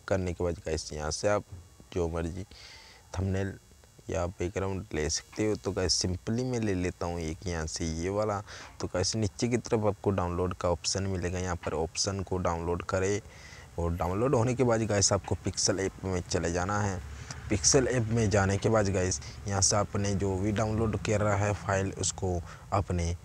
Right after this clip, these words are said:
यहाँ से सिलेक्ट कर लेना गाइस। ध्यान रखिए गाइस, इसको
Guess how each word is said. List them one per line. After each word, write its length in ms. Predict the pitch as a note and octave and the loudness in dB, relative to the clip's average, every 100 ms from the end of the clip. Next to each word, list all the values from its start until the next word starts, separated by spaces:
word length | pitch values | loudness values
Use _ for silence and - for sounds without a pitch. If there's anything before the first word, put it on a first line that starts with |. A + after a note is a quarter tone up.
| - - - F#2+ | -14 -20 -8 -2
यहाँ 160 | F#2 | 2
से 300 | F2+ - F2 - | 2 2 0 0
सिलेक्ट 440 | - - G#2 G2+ - | 2 4 4 2 0
कर 200 | A#2 A2 | 0 2
लेना 300 | A#2+ A#2+ B2+ | 0 0 0
गाइस। 360 | G#2+ G#2 - - G#2 | 2 2 0 -4 0
ध्यान 240 | F#2 G2 | 4 4
रखिए 260 | G2+ A2+ B2+ | 2 0 0
गाइस, 260 | A2+ A2+ A2 | 0 0 2
इसको 420 | G#2 - G#2+ G2+ | 0 0 -2 -2